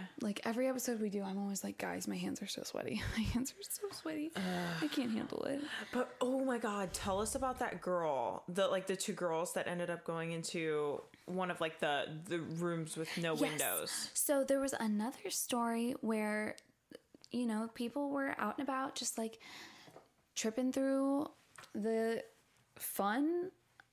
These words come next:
Speaker 1: abandoned hospital, I guess, to them.
Speaker 2: I
Speaker 1: I
Speaker 2: guess
Speaker 1: don't
Speaker 2: it is fun for them, but
Speaker 1: You know
Speaker 2: I, I just don't really see the appeal.
Speaker 1: Not for me. Uh, I just can't.
Speaker 2: It takes a lot for me to go to, like,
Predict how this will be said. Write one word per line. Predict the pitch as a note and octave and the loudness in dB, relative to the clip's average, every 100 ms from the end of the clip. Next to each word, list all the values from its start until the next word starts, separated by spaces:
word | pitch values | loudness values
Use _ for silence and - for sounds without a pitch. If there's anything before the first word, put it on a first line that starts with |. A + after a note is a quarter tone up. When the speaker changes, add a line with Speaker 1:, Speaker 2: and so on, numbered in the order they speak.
| - | 0
Speaker 1:
abandoned | C4+ D#4+ D#4+ F4 | 4 4 4 2
hospital, | D#4 D4+ D4+ F4 E4+ | 2 2 0 -2 -2
I | E4+ | 0
guess, | E4+ - | -2 -2
to | E4 | -2
them. | D#4+ E4+ E4+ - | 0 2 2 2
Speaker 2:
I | |
Speaker 1:
I | B3+ | 2
Speaker 2:
guess | C4 A3+ | 2 2
Speaker 1:
don't | F#3 | 2
Speaker 2:
it | |
is | F#3 | 0
fun | - D3+ D#3+ | 0 -2 -2
for | - | -2
them, | D#3+ D3+ D#3+ - | -2 -2 -2 -2
but | C#3+ C#4 | 0 2
Speaker 1:
You | C#4+ | 2
know | |
Speaker 2:
I, | F#3 F3+ | 2 2
I | F3 | 0
just | F3+ - | -2 -2
don't | E3 - | -2 -2
really | E3 D#3+ | 0 0
see | D#3 - | 0 -2
the | C#3+ C3+ | -2 -2
appeal. | - G#2+ D2+ F3 | -4 -4 -4 -4
Speaker 1:
Not | C#4 C#4 - | -2 -4 -4
for | A3+ | -2
me. | A3 G#3+ G#3+ - - | 0 0 -2 -6 -6
Uh, | A#3+ A3+ A3+ | -4 -2 -2
I | B3 | -2
just | A#3 - | -2 -2
can't. | - A3+ A3+ C#4+ | -2 -2 -2 -2
Speaker 2:
It | C4 | -2
takes | D#4+ D#4 | 0 0
a | A#3+ | 0
lot | F3+ - | 0 -2
for | F#3 | -2
me | F3 | 0
to | |
go | F3 | 0
to, | E3+ | 2
like, | E3 D#3 | 2 0